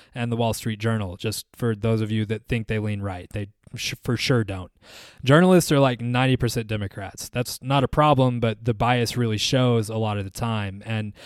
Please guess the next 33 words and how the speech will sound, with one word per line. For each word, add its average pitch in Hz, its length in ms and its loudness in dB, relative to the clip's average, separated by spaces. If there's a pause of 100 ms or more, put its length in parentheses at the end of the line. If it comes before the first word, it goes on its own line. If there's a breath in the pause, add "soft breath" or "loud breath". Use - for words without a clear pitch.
(200 loud breath)
it 135 140 2
doesn't 160 340 6
fit 160 260 4
these 135 280 4
outlets' 123 340 2
narratives 117 840 4
to 120 120 -2
cover 117 640 2
these 120 220 2
kinds 113 260 -2
of 104 60 -2
stories, 156 500 10
so 117 280 4
they 117 100 4
just 117 200 0
fucking 104 320 -2
don't. 92 280 -8 (580 loud breath)
Media 190 360 8
sources 165 420 10
don't 143 300 6
care 127 340 6
about 117 320 2
informing 110 600 0
the 104 100 -6
people 143 340 4
anymore. 104 520 -2 (540)
They 135 100 4
only 170 160 6
want 165 200 6
to 143 120 -2
influence 135 400 0
the - 100 -8
people, 110 600 -2